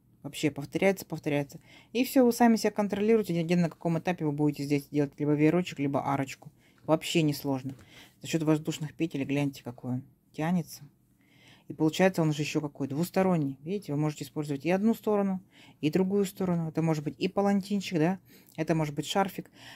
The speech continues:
это может быть из теплых, да, ниточек, из плотных ниточек, это может быть из снуд, то есть зимний вариант, да.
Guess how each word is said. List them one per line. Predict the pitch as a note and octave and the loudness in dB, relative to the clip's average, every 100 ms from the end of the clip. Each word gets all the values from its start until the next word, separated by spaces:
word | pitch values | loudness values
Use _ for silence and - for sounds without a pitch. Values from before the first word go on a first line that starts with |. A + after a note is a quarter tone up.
| - | -6
это | D3+ F3 | 0 2
может | E3+ D#3 | 2 0
быть | - | -6
из | E3 - | -8 0
теплых, | F3+ D#3 D3 - | 0 2 0 -2
да, | C3+ D#3 | -2 0
ниточек, | E3+ D#3 - C3 | 0 -2 -8 -8
из | C3+ | -8
плотных | - C#3+ - | -4 -4 -4
ниточек, | - C#3+ B2+ | -12 -10 -8
это | C#3+ D3 | -6 -2
может | C#3 B2+ | -4 -4
быть | B2 | -10
из | A#2+ | -10
снуд, | - D#3+ E3+ | -4 -4 -2
то | - | -4
есть | C3+ | -4
зимний | C#3 D#3+ | 0 0
вариант, | D3+ D3 C#3+ C#3 | 2 0 0 -2
да. | D#3 | -6